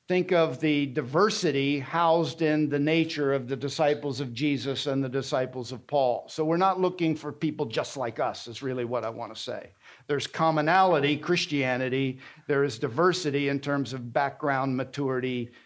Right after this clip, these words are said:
et cetera. A second big idea is discipleship recognizes equality, but with a hierarchy of priority.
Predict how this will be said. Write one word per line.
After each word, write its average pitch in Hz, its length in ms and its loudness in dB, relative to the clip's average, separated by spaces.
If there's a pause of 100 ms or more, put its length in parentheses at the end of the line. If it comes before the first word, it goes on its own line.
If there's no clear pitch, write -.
(300)
et 123 160 -8
cetera. 131 520 -4 (1500)
A 170 40 -2
second 202 460 2
big 151 200 4
idea 143 440 4
is 147 160 0
discipleship 180 800 0
recognizes 151 880 2
equality, 135 880 0 (1400)
but 156 240 0
with 165 180 4
a 151 80 4
hierarchy 156 720 4
of 135 180 0
priority. 135 720 0